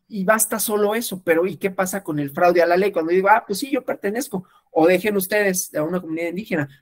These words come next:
a un, a cualquier comunidad que esté, eh,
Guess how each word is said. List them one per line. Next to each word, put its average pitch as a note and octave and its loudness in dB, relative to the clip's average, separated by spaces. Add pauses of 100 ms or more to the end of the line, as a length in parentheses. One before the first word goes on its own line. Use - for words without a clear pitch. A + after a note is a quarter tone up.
a D3+ 0
un, F3+ 4
a D#3+ -2
cualquier F3+ 2
comunidad F#3 2 (300)
que D#3 0
esté, F#3 2 (180)
eh, C#3+ 4